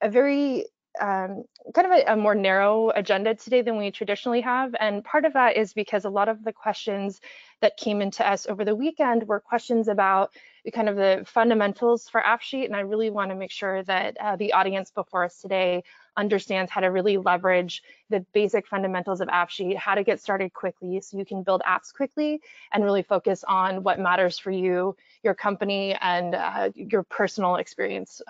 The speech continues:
uh, with this particular product. So a few, uh, kind of housekeeping items to note. If you've joined us the past few sessions, we've talked about this a little bit, uh, but the covid nineteen response from AppSheet, we have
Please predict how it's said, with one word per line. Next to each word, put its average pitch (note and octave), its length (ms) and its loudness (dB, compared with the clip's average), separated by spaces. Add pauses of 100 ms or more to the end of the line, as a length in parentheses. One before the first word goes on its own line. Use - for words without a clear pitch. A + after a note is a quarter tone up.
uh, G#3 180 -4
with G#3+ 300 -4
this G3+ 200 -8
particular G3 440 -6
product. - 480 -4 (640)
So B3 240 6
a B3 120 4
few, D4 500 0 (460)
uh, G3+ 280 4
kind G#3 240 -2
of F#3+ 40 -2
housekeeping G#3+ 540 -2
items G3 460 -2
to G3+ 80 -6
note. F#3 480 -2
If G3 160 -8
you've G3 100 -6
joined G3+ 260 0
us F#3+ 100 -2
the G#3 100 -12
past - 320 -8
few G#3 100 -8
sessions, G#3+ 540 -4
we've G#3 160 -2
talked - 280 -12
about G3 300 -2
this F3+ 420 -2
a - 80 -4
little G3+ 280 2
bit, F3+ 400 -2 (440)
uh, F#3+ 200 4
but G3 240 0
the G#3+ 360 -2
covid B3+ 280 2
nineteen A3 600 -2
response F#3+ 600 -2
from F#3+ 140 -8
AppSheet, G3 560 -2
we G3+ 320 -4
have F#3+ 480 0